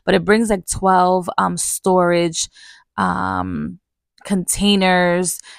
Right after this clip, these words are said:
It's not plastic. It's my little containers that I'm gonna use, um, to do my meal preps. And some of them come in, uh, circular ones or, like, rectangular ones, but I'll show you in a bit.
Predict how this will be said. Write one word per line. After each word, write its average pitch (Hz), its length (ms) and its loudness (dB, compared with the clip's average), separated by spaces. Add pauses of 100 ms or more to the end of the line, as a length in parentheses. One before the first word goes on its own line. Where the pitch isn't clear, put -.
It's - 140 -6
not 359 200 6
plastic. 214 480 2
It's 202 100 -8
my 233 100 2
little 214 220 2
containers 185 460 -2
that 180 100 4
I'm 170 160 2
gonna 180 160 -2
use, 175 440 -4
um, 170 320 -2 (100)
to 160 80 -10
do 180 180 0
my 175 160 -2
meal 170 300 -4
preps. - 520 -2 (480)
And 175 400 0 (100)
some 196 240 2
of 196 120 0
them 190 200 2
come 180 460 -2
in, 170 320 -6
uh, 151 420 -4 (120)
circular 220 600 2
ones 202 420 2
or, 170 280 -2
like, 143 340 -8 (420)
rectangular 208 600 4
ones, 196 400 -2
but - 240 0
I'll 175 160 -4
show - 220 -4
you 170 240 -4
in 160 80 -10
a 147 40 -10
bit. 143 560 -10